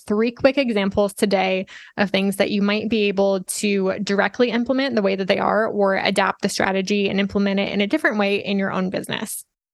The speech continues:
So my first system is a speaking questionnaire. Whenever somebody asks me to speak, I send them a questionnaire to fill out. And this came up recently with a client because she was asked to speak at an event and they basically told her everything except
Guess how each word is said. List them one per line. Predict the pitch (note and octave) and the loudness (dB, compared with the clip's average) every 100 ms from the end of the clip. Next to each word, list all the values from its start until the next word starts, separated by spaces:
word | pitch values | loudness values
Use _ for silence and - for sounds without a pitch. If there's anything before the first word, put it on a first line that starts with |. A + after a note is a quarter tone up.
| _ | _
So | - - A#3 A3 G#3+ | -2 2 2 2 0
my | G#3+ G#3+ G#3+ | 0 -2 0
first | C#4+ F#4+ - | -2 -2 0
system | A#3+ A#3 A3 A3 - | -2 0 0 -2 -2
is | G3+ G3+ G3+ - | 0 2 0 -2
a | G3+ G3 G3+ - | 0 0 0 -2
speaking | - - A#3 A#3 C4 B3+ B3+ A3 | -8 -4 -4 -2 -2 0 -2 -4
questionnaire. | - G3+ G3+ - G3 - - G3+ - | -2 -2 -2 -4 -4 -4 -4 -6 -2
Whenever | G3+ G3+ A3 A#3 | 0 2 0 -2
somebody | B3 A#3 A#3 A3+ | 0 0 0 0
asks | G3+ G3+ - | 0 -2 0
me | G#3+ | -2
to | G#3 G3 | 0 -4
speak, | - C#4+ G3+ - | 0 0 0 -2
I | G3+ | -2
send | F#3+ G#3 A3 | 0 -2 0
them | A3+ A3+ | 0 -2
a | |
questionnaire | G#3+ G3+ - A3 G3+ G3 | -2 -2 0 -2 0 -2
to | G3 G#3 | -4 -2
fill | G#3 A3 | 0 0
out. | - - | -2 -2
And | G#3 G#3 | 0 -2
this | G#3 | -2
came | - C4+ | -2 0
up | B3 | 2
recently | G3 G3 A3 G3+ G3+ | 0 0 0 0 0
with | G3 G3 | -2 -2
a | - | -4
client | - C#4 A#3 A3 - - - - - G#3+ | 0 0 2 0 -4 -12 -20 -20 -2 0
because | G#3+ G3+ | 4 2
she | - A3+ | 2 2
was | G#3 | 2
asked | - G3+ - | 2 -2 0
to | G#3+ | -2
speak | - G#3 G3+ - | 0 -2 -2 -4
at | - G3+ G3+ - | 2 2 2 0
an | G3+ | 0
event | G3 G3+ G3+ G3 | 2 0 0 -2
and | G3+ | -2
they | G3 | 2
basically | A3+ B3 B3+ A3+ | 2 2 0 0
told | A3 G#3+ | 0 0
her | G#3+ G3+ | 0 0
everything | - G3+ A3 C4 B3+ | 0 0 0 -2 -2
except | G#3 G3+ G3+ - | -2 -2 -2 -6